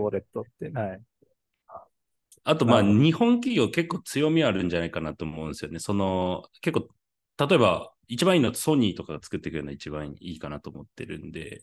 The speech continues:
Speaker 2: あの、とか、東芝とかわかんないけど、そのハード強いじゃないですか、日本って。で、
Speaker 1: うんうん。
Speaker 2: 一緒に作りましょうっつって。<laughs>
Speaker 1: なるほど。
Speaker 2: やってくのがいいかな、みたいな。
Speaker 1: いいですね。
Speaker 2: 信用できるんでね。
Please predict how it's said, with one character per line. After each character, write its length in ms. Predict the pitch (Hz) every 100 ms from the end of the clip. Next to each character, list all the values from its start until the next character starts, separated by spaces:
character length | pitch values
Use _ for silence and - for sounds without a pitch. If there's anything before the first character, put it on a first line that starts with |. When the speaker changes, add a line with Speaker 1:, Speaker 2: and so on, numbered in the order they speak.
| -
Speaker 2:
あ 140 | 85
の、 320 | 78 76 73 _ -
と 100 | -
か、 220 | 82 80 -
東 200 | 85 -
芝 240 | 80 76
と 120 | -
か 100 | -
わ 60 | -
か 100 | 82
ん 60 |
な 60 | 73
い 40 |
け 100 | -
ど、 220 | - - _ _ _ _ _ _ -
そ 100 | 107
の 60 | 90
ハ 160 | 131
ー 40 | 95
ド 80 |
強 180 | 82 95
い 20 |
じ 60 | 80
ゃ 20 |
な 20 |
い 20 | 69
で 20 |
す 40 |
か、 80 | -
日 120 | 82 80
本 140 | 73
っ 20 |
て。 260 | - - - _ _ _ -
で、 260 | 95 95
Speaker 1:
う 40 | 101
ん 40 |
う 140 | 98 95
ん。 140 | 90 87 _ _
Speaker 2:
一 80 | -
緒 100 | 95
に 60 | 87
作 140 | 101
り 80 | 90
ま 120 | 90
し 100 | -
ょ 100 | 92
う 20 |
っ 20 | -
つ 140 | -
っ 40 | -
て。 160 | 90 _
<laughs> 720 | - - - 143 117 110 107
Speaker 1:
な 160 | 107 98
る 80 | 101
ほ 140 | 98
ど。 200 | 92 90 95
Speaker 2:
や 60 |
っ 20 |
て 140 | - -
く 120 | 82
の 120 | 73
が 100 | 78
い 60 | 73
い 40 |
か 140 | - 71
な、 220 | 69 67
み 140 | 67
た 120 | -
い 40 | 76
な。 60 |
Speaker 1:
い 20 | - _ _ _ - 117
い 20 |
で 60 | -
す 100 | 120
ね。 60 |
Speaker 2:
信 40 | 120
用 120 | 117
で 80 | 117
き 100 | 95
る 80 |
ん 40 | -
で 60 |
ね。 160 | -